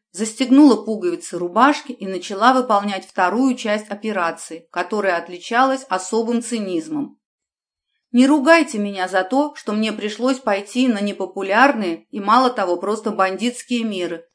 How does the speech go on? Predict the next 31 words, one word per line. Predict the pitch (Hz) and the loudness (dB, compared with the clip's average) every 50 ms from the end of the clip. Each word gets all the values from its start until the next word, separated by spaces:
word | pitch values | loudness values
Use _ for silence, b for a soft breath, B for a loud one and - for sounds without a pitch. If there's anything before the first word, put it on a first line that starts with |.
| _ _ _ _ _ | _ _ _ _ _
но | - 208 196 | -10 -8 -4
другого | 208 214 214 220 220 269 302 294 277 254 | -4 -4 -2 2 4 6 6 8 6 6
выхода | 233 214 202 208 196 160 170 165 - | 4 0 -2 -2 -6 -8 -8 -8 -8
у | - | -8
меня | 196 196 208 226 254 262 | -8 -6 -2 0 2 4
не | 247 214 202 185 | 4 2 0 -4
было. | 180 185 175 170 165 165 _ _ _ _ _ _ _ _ _ _ _ _ _ | -6 -6 -6 -8 -10 -14 _ _ _ _ _ _ _ _ _ _ _ _ _
Короче, | - 214 208 214 262 302 311 - 233 196 | -4 -2 2 2 4 2 2 0 -2 -10
когда | - _ - 196 196 202 214 220 | -12 _ -8 -8 -4 -2 -2 -2
Пелешенко | 214 226 226 220 233 233 - 254 226 208 - 190 185 | -2 -2 -4 -4 -4 -4 -2 -2 -2 -2 -2 -2 -2
очнулся, | 190 185 - - 254 269 302 320 294 - - 160 - _ _ _ _ _ _ - | -2 -2 -2 0 4 6 6 6 4 2 -4 -10 -12 _ _ _ _ _ _ -6
он | 220 226 226 | -2 0 0
обнаружил, | 208 214 214 220 214 214 220 247 294 311 262 220 170 - | 0 0 0 2 2 2 4 4 4 4 4 2 -2 -6
что | - - - 214 | -8 -8 -6 -6
висит | 208 214 214 214 - 285 254 240 | -6 -6 -6 -2 -2 -2 0 0
за | 247 269 | 0 2
балконом, | - 277 269 277 269 - - 196 185 175 170 160 160 - _ | 2 4 2 2 2 -2 -4 -4 -2 -2 -2 -2 -4 -6 _
связанный | _ - - 214 247 240 233 226 220 208 208 202 | _ -12 -2 2 4 4 4 4 2 -4 -6 -6
по | 208 214 | -6 -6
рукам | 208 220 220 214 220 202 190 185 | -8 -8 -4 -2 0 0 0 0
и | |
ногам, | 180 180 175 185 196 220 262 294 294 285 - - | -2 -4 -4 -2 2 4 6 6 6 4 0 -6
да | - 190 | -8 -8
ещё | 196 185 - - 269 269 | -8 -6 -4 -2 -2 0
вниз | 240 226 254 247 | 0 0 0 0
головой. | 226 226 247 247 247 240 226 208 175 165 151 147 - _ _ _ _ _ _ _ _ _ _ _ - | 0 0 2 4 4 4 2 0 -2 -4 -4 -6 -8 _ _ _ _ _ _ _ _ _ _ _ -4
Очень | 247 269 277 - 277 262 262 | 0 0 0 2 4 6 8
неудобная | 277 285 285 269 277 240 - 190 208 214 226 | 8 8 8 6 4 2 2 0 0 -2 -2
поза, | 226 247 247 208 180 - 147 | -2 -2 -2 -2 -2 -2 -4
надо | 165 185 185 170 160 175 | -4 -2 -2 -2 -2 -4
сказать. | - - - 185 185 165 170 151 147 143 - | -8 -4 -2 -2 -2 -2 -4 -6 -6 -8 -12